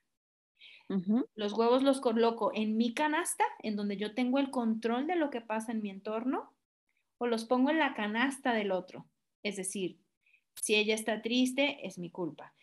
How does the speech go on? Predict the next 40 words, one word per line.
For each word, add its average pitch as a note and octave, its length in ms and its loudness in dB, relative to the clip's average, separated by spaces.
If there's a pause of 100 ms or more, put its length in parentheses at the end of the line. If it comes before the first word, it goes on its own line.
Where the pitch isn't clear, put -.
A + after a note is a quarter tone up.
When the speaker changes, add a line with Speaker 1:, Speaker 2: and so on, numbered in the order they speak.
(120)
Speaker 2:
Si A3 180 -2
yo G#3 100 0
estoy A3 240 0
contento, A#3 800 -2
es A3+ 140 -2
culpa A3+ 340 -2
de G#3 100 -2
la F3 180 -2
otra. G3 440 -4 (340)
Y B3+ 520 6 (240)
me A#3+ 240 2
deja D4 540 -2 (120)
imposibilitado, C4+ 1400 0
relacionado F#3+ 680 -4
con G#3 200 -4
la G3+ 60 -4
invali-, G3 580 -6
invalidación, G3+ 840 -4
pienso G#3+ 280 -6
yo, A3 220 -4 (420)
me A3+ 140 4
Speaker 1:
Ujú. - 0 -
Speaker 2:
imposibilita A3+ 1160 2
a F#3 60 -6
mí G#3+ 420 0
en F#3 120 -6
un F#3 100 -10
futuro G#3 640 -6 (320)
a G3 140 -6
poder A3 560 0
tener C4 380 8
las C#4+ 320 8
riendas B3+ 460 4
de B3 100 0
mi G#3 160 0
vida A3 240 0
en B3 120 4
mis - 200 -4
manos, F#3+ 600 -6
¿cierto? - 520 -8